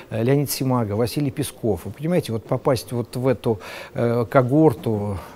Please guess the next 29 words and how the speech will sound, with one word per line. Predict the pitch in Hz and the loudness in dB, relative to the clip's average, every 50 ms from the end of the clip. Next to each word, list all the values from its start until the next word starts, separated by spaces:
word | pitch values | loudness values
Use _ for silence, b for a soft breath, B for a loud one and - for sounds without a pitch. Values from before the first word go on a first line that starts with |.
| B B | B B
выдающихся | B 117 117 117 151 151 156 135 - - - - 123 | B -6 -2 2 2 4 4 2 0 -4 -4 -4 -2
людей, | 131 127 123 127 151 170 170 165 147 B B B B B B - | -2 -2 -2 0 2 2 2 2 0 B B B B B B -4
ну, | 127 | -2
это | 104 - 143 151 170 165 147 139 120 | 0 0 0 -2 -2 -10 -6 -2 0
большая | 156 147 - - 120 107 104 101 101 107 | 0 0 0 -2 -2 0 0 0 -2 -2
гордость, | 113 113 113 131 143 139 117 110 101 95 | -4 -2 2 4 4 4 4 2 -2 0
большая | 104 113 110 110 - - 120 110 107 | 0 0 0 0 0 0 0 0 0
честь. | - - - 147 135 - - - - - | -2 -2 -2 -2 -2 -2 -4 -8 -8 -8
И, | 117 | -6
конечно, | - - 170 196 190 - - 135 | -2 0 0 0 0 -2 -2 0
я | 120 120 113 | 2 2 2
рад. | 104 110 104 98 92 - - - | 2 0 -2 -4 -6 -8 -8 -4
Конечно, | 151 156 190 160 - - 151 | -2 -2 -2 -2 -2 -2 0
я | 147 143 | 2 2
рад. | 143 160 160 151 - - | 2 2 2 2 2 0
Я | 139 143 | 0 2
рад | 151 143 | 2 0
за | 127 127 113 | -2 -4 -6
себя, | - - 120 113 123 117 117 113 110 - B B B B B B | -6 -4 -2 0 2 4 4 4 2 0 B B B B B B
я | 123 135 | 2 4
рад | 147 139 135 | 4 4 2
за | 131 | 0
свою | - - 151 143 | -2 0 0 0
семью, | - - 151 135 120 127 127 | 0 0 0 0 2 4 4
я | 127 123 123 131 | 4 4 4 4
рад | 127 135 135 | 4 4 2
за | 131 | 0
свою | 123 - 160 156 151 | 0 2 2 4 4
маму. | 147 131 120 123 131 131 127 123 110 101 | 4 4 4 4 4 4 2 2 0 -2